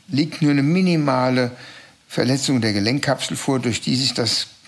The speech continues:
Gelenkflüssigkeit vordrückt. Aber es gibt eben auch Fälle, in denen das Überbein das Spiegelbild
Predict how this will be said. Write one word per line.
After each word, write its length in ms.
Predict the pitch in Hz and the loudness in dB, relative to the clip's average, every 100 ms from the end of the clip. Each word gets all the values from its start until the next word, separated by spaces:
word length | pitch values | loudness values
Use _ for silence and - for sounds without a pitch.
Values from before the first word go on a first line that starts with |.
| _ - 175 151 - - 160 160 - | _ -20 -20 -20 -20 -20 -20 -14 -4
Gelenkflüssigkeit 920 | 120 120 127 - 139 123 - 120 110 | 0 2 0 -2 -2 -2 0 -2 -2
vordrückt. 760 | - 139 139 - 98 - - - - - - - - | 0 0 0 -2 -8 -12 -16 -20 -20 -20 -20 -20 -6
Aber 180 | - 117 | -2 0
es 140 | 117 | 2
gibt 240 | 175 160 269 | 0 -2 -2
eben 340 | 226 123 170 | 0 0 -2
auch 180 | 165 - | -2 -6
Fälle, 360 | - 123 147 240 | -2 -2 0 -2
in 280 | 233 131 | 0 0
denen 260 | 127 120 117 | 2 0 0
das 280 | - - - - | -2 -6 -8 -6
Überbein 800 | - 151 165 160 202 147 170 214 - - - - - - - - 165 151 170 _ - 220 233 | 0 2 2 0 0 0 0 -2 -6 -18 -20 -20 -20 -20 -16 -10 -10 -10 -18 _ -20 -18 -14
das 280 | 170 131 - | -6 -2 -2
Spiegelbild 800 | - 165 165 165 165 165 170 | 0 2 2 0 2 0 0